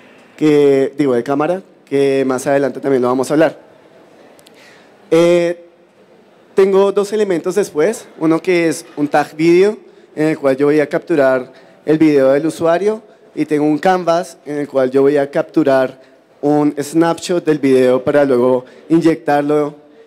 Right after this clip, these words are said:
en la caja de abajo que se llama,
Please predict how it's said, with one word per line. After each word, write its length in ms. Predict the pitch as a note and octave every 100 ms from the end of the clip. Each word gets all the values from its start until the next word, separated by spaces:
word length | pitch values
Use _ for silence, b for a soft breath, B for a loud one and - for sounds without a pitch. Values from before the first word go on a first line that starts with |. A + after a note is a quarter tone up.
| B -
en 400 | E3 F#3 G3 G3 - - _ - -
la 260 | C#3 C#3+ C#3
caja 280 | D#3+ D#3+ F3+
de 80 |
abajo 400 | F3 E3+ D#3 E3
que 100 | E3+
se 100 | E3
llama, 460 | D3+ C3+ C3+ C#3